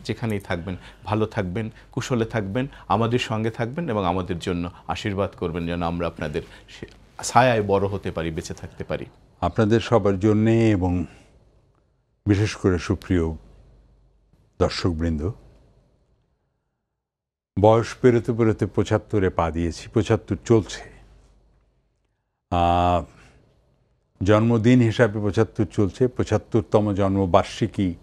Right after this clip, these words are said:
Speaker 2: আগামী ফেব্রুয়ারিতে। যাই হোক, তো এই পঁচাত্তর বছর বয়স পর্যন্ত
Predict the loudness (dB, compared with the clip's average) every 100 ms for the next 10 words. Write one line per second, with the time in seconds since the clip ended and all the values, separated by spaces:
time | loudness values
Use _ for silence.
0 | -20 _ _ -4 0 0 0 0 0 0
1 | 0 0 -2 -10 -16 -20 _ _ _ _
2 | _ 8 8 8 -2 -10 -20 -20 -20 -20
3 | _ _ _ _ _ _ _ _ 2 2
4 | 4 2 4 2 2 4 2 4 4 6
5 | 4 0 -2 0 2 0 2 -2